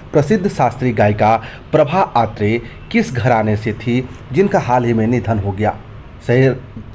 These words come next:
आंसर क्या होगा? किराना घराना। नेक्स्ट क्वेश्चन है, साल दो हज़ार चौबीस में भारतीय सेना दिवस का थीम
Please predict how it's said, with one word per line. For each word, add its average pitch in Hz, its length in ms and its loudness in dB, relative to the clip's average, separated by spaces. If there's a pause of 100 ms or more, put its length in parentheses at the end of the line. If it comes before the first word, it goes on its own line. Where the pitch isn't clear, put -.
(160)
आंसर 123 160 -2
क्या 139 140 0
होगा? 160 280 2 (300)
किराना 110 600 2
घराना। 104 420 -2 (420)
नेक्स्ट 110 160 -2
क्वेश्चन 127 260 2
है, 160 200 0 (640)
साल 196 320 2
दो 160 120 2
हज़ार 151 160 4
चौबीस 131 340 2
में 147 120 2
भारतीय 147 360 0
सेना 127 280 2
दिवस 113 320 2
का - 120 0
थीम 107 420 -4